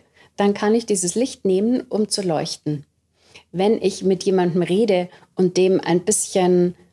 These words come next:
äh, Energie zufäche oder ein bisschen Bewunderung oder ein bisschen Lächeln oder was auch immer, dann stecke ich in den was rein und dann sehe ich das natürlich in ihm. Da wird er ein bisschen lebendiger.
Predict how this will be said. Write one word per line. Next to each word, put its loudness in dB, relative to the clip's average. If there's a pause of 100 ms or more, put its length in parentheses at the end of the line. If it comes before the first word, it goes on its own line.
(220)
äh, 0
Energie 2 (440)
zufäche 4
oder 6
ein 4
bisschen 4
Bewunderung 6
oder 4
ein 4
bisschen 4 (160)
Lächeln 4 (520)
oder 6
was 2
auch -4
immer, 2 (360)
dann 2
stecke -2
ich -8
in 2
den 2
was -4
rein 0
und -4
dann 2
sehe 0
ich -6
das -6
natürlich -6
in -2
ihm. -4 (280)
Da -6
wird -2
er -2
ein -2
bisschen 0
lebendiger. 0